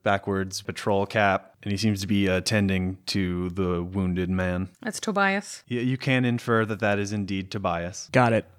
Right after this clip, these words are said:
Speaker 3: Scout from, uh, Team Fortress. <laughs>
Speaker 1: And Monty leads Hoyt over to Tobias,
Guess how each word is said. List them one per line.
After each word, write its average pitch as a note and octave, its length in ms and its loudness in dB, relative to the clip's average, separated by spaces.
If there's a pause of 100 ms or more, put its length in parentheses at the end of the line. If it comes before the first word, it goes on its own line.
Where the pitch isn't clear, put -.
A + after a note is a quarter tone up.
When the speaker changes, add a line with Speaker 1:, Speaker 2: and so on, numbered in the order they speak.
(180)
Speaker 3:
Scout - 460 4
from, A#2+ 300 2
uh, A2 240 4
Team A2+ 240 -2
Fortress. G#2 460 -2 (160)
<laughs> G4+ 300 0 (600)
Speaker 1:
And G#2 340 2
Monty A2 420 4
leads G#2+ 300 0
Hoyt G#2 220 2
over F#2 220 -2
to F#2 100 -4
Tobias, F2+ 680 -2